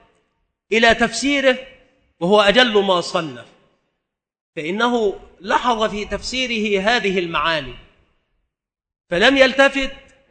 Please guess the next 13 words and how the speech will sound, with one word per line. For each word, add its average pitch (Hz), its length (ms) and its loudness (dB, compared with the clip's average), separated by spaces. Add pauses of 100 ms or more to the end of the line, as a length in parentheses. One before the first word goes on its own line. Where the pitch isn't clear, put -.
(560)
إلى 190 200 2
ما 185 100 2
التفت 247 400 2
إليه 233 500 0
كثير 233 420 -2
من 226 280 2
المفسرين، 202 800 -2 (1000)
لم 160 120 -4
يلتفت 220 460 2
إلى 208 460 -6
غريب 214 760 -2
ما 202 140 0
هنالك 190 840 -2